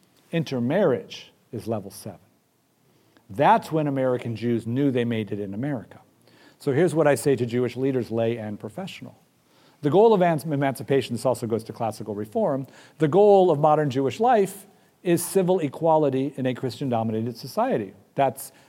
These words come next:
Jews want to be free and equal and have all the chances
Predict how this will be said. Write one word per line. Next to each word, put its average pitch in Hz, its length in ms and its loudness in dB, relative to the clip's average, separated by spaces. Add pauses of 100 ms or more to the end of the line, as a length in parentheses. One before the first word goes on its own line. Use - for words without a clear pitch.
Jews 185 420 2
want 151 460 0
to 170 100 2
be 156 200 2
free 190 240 4
and 220 80 4
equal 262 520 2 (180)
and 160 140 0
have 202 180 4
all 208 140 6
the 214 80 4
chances 202 600 -2